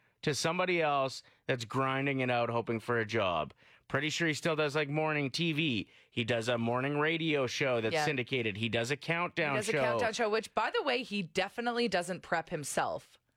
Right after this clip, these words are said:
Speaker 1: Of course
Speaker 2: So
Speaker 1: not.
Speaker 2: it's
Speaker 1: He's got
Speaker 2: fake.
Speaker 1: writers, yeah.
Speaker 2: That's, like, a fake personality.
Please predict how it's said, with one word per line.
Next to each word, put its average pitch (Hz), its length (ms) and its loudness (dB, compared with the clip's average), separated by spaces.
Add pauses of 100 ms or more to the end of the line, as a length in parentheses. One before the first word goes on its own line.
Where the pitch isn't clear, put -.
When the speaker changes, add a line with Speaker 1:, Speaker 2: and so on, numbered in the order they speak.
Speaker 1:
Of 120 140 -6
course 165 260 0
Speaker 2:
So - 120 2
Speaker 1:
not. 95 180 0
Speaker 2:
it's 92 100 -2
Speaker 1:
He's 123 140 -2
got 165 180 2
Speaker 2:
fake. 156 100 0
Speaker 1:
writers, 101 480 -4
yeah. 156 220 0
Speaker 2:
That's, 233 160 -2
like, 269 140 0
a 214 80 2
fake 240 440 -4
personality. 220 920 0